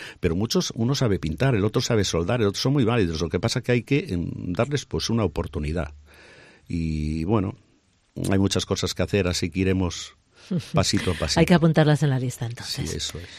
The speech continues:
Speaker 2: José María Sanjurjo, Policía Nacional en Oviedo, estuvo patrullando las calles durante todo ese tiempo, cuarenta años,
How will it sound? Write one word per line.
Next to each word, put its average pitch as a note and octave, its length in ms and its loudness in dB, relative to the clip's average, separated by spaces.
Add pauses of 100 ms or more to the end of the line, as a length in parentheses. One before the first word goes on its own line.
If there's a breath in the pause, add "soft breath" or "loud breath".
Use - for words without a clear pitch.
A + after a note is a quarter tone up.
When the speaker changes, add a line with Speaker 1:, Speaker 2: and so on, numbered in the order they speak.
(260 loud breath)
Speaker 2:
José F3+ 200 6
María G3+ 240 6
Sanjurjo, F#3+ 560 4
Policía D#3+ 400 4
Nacional D3+ 500 6
en C#3 140 6
Oviedo, D#3 520 6
estuvo D3+ 720 4
patrullando C#3 540 4
las C3+ 160 0
calles C#3 340 4
durante C3 600 2
todo C3 420 2
ese C3+ 220 2
tiempo, C3 500 0
cuarenta C3+ 380 4
años, C#3 420 2